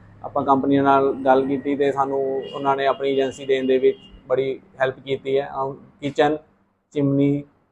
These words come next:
ਚੁੱਲ੍ਹੇ, ਜੋ ਤੁਸੀਂ ਸਾਡੇ ਤੋਂ ਉੱਪਰ ਅਸੀਂ ਤੁਹਾਡੀ ਸੇਵਾ ਦੇ ਸਕਦੇ। ਮੈਂ ਬੇਨਤੀ ਕਰਦਾ ਤੁਹਾਡੇ ਦਰਸ਼ਨ-, ਦਰਸ਼ਕਾਂ ਨੂੰ, ਲੋਕਾਂ ਨੂੰ ਕਿ ਆਓ ਵਿਜ਼ਿਟ ਕਰੋ, ਮੇਰੇ ਨਾਲ ਕੋਈ ਵੀ ਕੋਈ ਗੱਲ ਹੈ, ਕੁਆਰੀ ਹੈ, ਮੇਰਾ ਮੋਬਾਈਲ ਨੰਬਰ ਹੈ ਨਾਈਨ ਫੋਰ ਸਿਕਸ ਫੋਰ ਟੂ ਸੈਵਨ ਟੂ ਫੋਰ ਡਬਲ ਜ਼ੀਰੋ।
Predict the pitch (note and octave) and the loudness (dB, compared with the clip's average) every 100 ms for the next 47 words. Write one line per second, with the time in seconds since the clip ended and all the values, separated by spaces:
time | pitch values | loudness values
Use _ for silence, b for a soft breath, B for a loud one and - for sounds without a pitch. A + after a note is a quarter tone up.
0 | _ _ - C#3 C#3 C#3 C#3 - _ D#3 | _ _ -2 2 6 6 6 0 _ 0
1 | D3+ D3 D3 C#3+ C#3 C3+ C#3+ C#3 - C3 | 2 0 0 0 0 2 0 0 -2 -4
2 | B2+ C#3 C#3 C3+ B2 C3 C3+ C3 C3+ C3+ | -4 -2 0 0 2 2 4 6 6 6
3 | B2+ C#3 - _ C3+ B2 C3 B2+ C#3 C3+ | 2 0 -4 _ -2 2 2 2 2 2
4 | B2+ C#3 C#3 C3+ C3+ C3 C#3 C3+ - - | 2 2 2 4 4 4 0 -6 -4 -6
5 | - C#3 C3 C3+ C#3+ D#3 _ _ _ _ | -4 -2 0 0 -2 -8 _ _ _ _
6 | - C3+ B2+ C#3 C#3 C#3 D3 D3 - _ | -2 0 4 4 4 2 0 0 -4 _
7 | C3 B2 C#3 C#3 C#3+ D3+ D3 C#3+ D3 D3+ | 4 6 6 4 4 4 6 6 6 6
8 | D3 C#3 C#3+ C#3+ D#3 E3 E3 D#3 D3+ C#3+ | 4 4 2 4 4 4 2 4 6 8
9 | C#3+ C#3+ C#3+ C#3+ C#3 C#3 C#3+ D3 - C#3 | 8 6 6 6 6 6 4 2 -4 -4
10 | C#3 C#3+ C#3 C#3 C#3 C3+ C#3 D3 D3+ _ | 0 2 4 2 2 2 4 2 0 _
11 | _ _ C3+ C#3+ D3 C#3+ C#3+ D3 C#3 - | _ _ 4 4 4 4 2 2 -4 2
12 | C#3+ C3+ D3 D#3+ - C#3 C#3 C#3+ C#3+ D3 | 4 6 4 2 -2 2 4 4 2 0
13 | C3+ C#3 C3 B2+ A#2+ B2 C#3 | 6 6 6 4 4 2 0